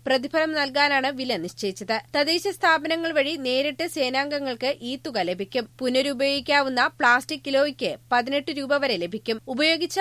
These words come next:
പാൽ കവറിന് പന്ത്രണ്ട് രൂപ, ഒരു ചില്ലുകുപ്പിക്ക് ഒരു രൂപ, ഒരു കിലോ പ്ലാസ്റ്റിക് മദ്യക്കുപ്പിക്ക് പന്ത്രണ്ട് രൂപ, പഴയ പാത്രം എട്ട് രൂപ, കാർഡ്ബോർഡ് നാല് രൂപ, നോൺ വൂവൻ ബാഗുകൾ അഞ്ച് രൂപ, ഭക്ഷ്യവസ്തുക്കൾ സൂക്ഷിക്കുന്ന പോളിപ്രോപ്പിലിൻ കണ്ടെയ്നറുകൾ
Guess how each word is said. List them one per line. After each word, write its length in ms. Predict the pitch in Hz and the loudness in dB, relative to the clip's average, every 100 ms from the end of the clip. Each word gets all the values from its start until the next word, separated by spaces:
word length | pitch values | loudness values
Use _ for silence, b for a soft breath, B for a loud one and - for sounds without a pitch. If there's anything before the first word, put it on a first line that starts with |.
| 381 | 2
പാൽ 220 | 277 269 294 | 2 2 0
കവറിന് 400 | 320 294 269 302 | -2 -2 -2 -2
പന്ത്രണ്ട് 480 | 247 226 254 247 180 | -2 -2 -2 -2 -4
രൂപ, 180 | 190 208 220 - - | -2 2 2 0 0
ഒരു 200 | 226 262 | 0 0
ചില്ലുകുപ്പിക്ക് 680 | 262 247 285 262 262 254 294 208 | -6 -6 -8 -8 -6 -4 -4 -2
ഒരു 220 | 220 254 | -4 -2
രൂപ, 220 | 185 180 214 - - | -4 0 0 0 2
ഒരു 200 | 269 330 | 4 4
കിലോ 240 | 302 370 | 0 0
പ്ലാസ്റ്റിക് 540 | 320 277 285 - 311 262 | 2 2 2 -4 -4 -2
മദ്യക്കുപ്പിക്ക് 640 | 233 285 294 294 247 277 | -2 -4 -6 -6 -2 0
പന്ത്രണ്ട് 460 | 285 220 226 247 202 | 0 -2 -2 -4 -4
രൂപ, 140 | 185 196 214 - | -4 0 -2 -2
പഴയ 300 | 220 214 233 254 | 0 0 0 2
പാത്രം 420 | 240 233 262 285 | 0 0 -4 -6
എട്ട് 260 | 208 190 254 | -8 -8 -6
രൂപ, 180 | 202 180 214 - | -6 -2 0 4
കാർഡ്ബോർഡ് 540 | 269 294 302 320 381 | 4 4 4 2 2
നാല് 300 | 240 226 254 | 0 2 0
രൂപ, 260 | 208 175 208 208 - - | -2 -2 0 0 -2 -4
നോൺ 280 | 240 262 285 | 2 2 2
വൂവൻ 340 | 262 277 277 269 | -2 2 2 4
ബാഗുകൾ 480 | 247 240 277 254 285 - - | 4 4 2 -2 -2 -6 -4
അഞ്ച് 280 | 220 247 233 | -4 -2 -4
രൂപ, 200 | 185 208 214 - | -2 0 -2 -2
ഭക്ഷ്യവസ്തുക്കൾ 720 | - 262 - 339 339 349 339 320 | -2 0 -2 -4 -6 -4 -4 -4
സൂക്ഷിക്കുന്ന 540 | 320 294 320 285 277 330 - | -6 -6 -8 -4 0 0 4
പോളിപ്രോപ്പിലിൻ 840 | 277 294 330 - 285 277 302 302 - | 6 6 4 -2 -2 -2 -2 -4 -4
കണ്ടെയ്നറുകൾ 640 | 254 247 262 294 294 262 | -4 0 0 0 0 0